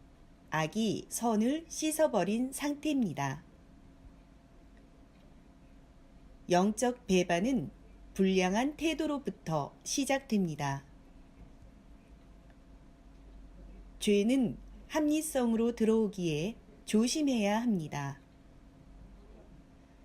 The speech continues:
마귀는 영적 약자에게 붙어 공격합니다. 회개는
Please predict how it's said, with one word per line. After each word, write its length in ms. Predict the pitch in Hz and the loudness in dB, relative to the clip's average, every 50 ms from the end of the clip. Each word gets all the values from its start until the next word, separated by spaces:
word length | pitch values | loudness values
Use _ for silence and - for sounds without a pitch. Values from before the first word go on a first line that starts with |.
| - - - - - - - - - - - | -20 -20 -20 -20 -20 -20 -20 -20 -18 -8 -2
마귀는 640 | 160 156 165 165 165 196 196 214 262 285 220 143 127 - - - - - - - | 2 2 2 2 0 0 0 0 2 0 0 -2 -4 -8 -16 -20 -20 -20 -8 -2
영적 540 | 165 170 170 185 202 - - 262 254 254 - - - - | 2 2 4 4 2 2 2 2 2 0 -4 -12 -6 -4
약자에게 720 | 143 151 143 - - - 262 262 262 269 247 262 262 254 - | -4 -4 -4 -6 -4 0 2 4 4 2 2 0 -2 -4 -4
붙어 580 | - 196 - - - 170 156 151 208 262 - - - - - | -8 -10 -10 -4 -2 0 0 0 0 -4 -8 -16 -20 -10 -2
공격합니다. 960 | - 214 220 233 262 294 294 294 - 226 190 160 143 135 143 147 135 139 - - - - - - - - - - - - - - - - - - - - - - - - - - - - - - - - - - - - - - - - - - - | 0 2 2 4 2 0 -2 -2 -2 -2 -2 -2 -2 -4 -6 -6 -6 -8 -10 -14 -20 -20 -20 -20 -20 -20 -20 -20 -20 -20 -20 -20 -20 -20 -20 -20 -20 -20 -20 -20 -20 -20 -20 -20 -20 -20 -20 -20 -20 -20 -20 -20 -20 -20 -20 -20 -20 -20 -12 -4 0
회개는 560 | 277 262 - 247 233 190 180 175 226 294 | 0 0 2 2 2 2 2 2 0 -2